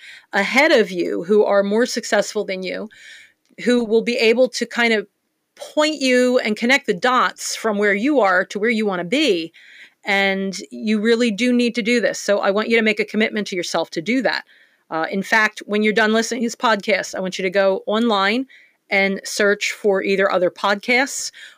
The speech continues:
or an online community where you can interact with other like-minded entrepreneurs. And the third thing, the third big cause of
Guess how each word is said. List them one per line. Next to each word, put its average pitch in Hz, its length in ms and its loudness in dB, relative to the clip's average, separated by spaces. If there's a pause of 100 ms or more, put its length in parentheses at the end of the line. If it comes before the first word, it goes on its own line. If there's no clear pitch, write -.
or 190 500 2
an 190 140 -4
online 185 500 0
community 220 800 -2
where 185 180 -4
you 190 160 -2
can 185 200 -4
interact 190 680 -2
with 196 240 -2
other 208 400 0
like-minded 185 960 -6 (340)
entrepreneurs. 202 760 -6 (460)
And 226 160 2
the 240 60 4
third 302 420 2
thing, 190 340 -2
the 196 60 -6
third 262 600 0 (180)
big 214 260 0
cause 208 640 0 (140)
of 185 520 2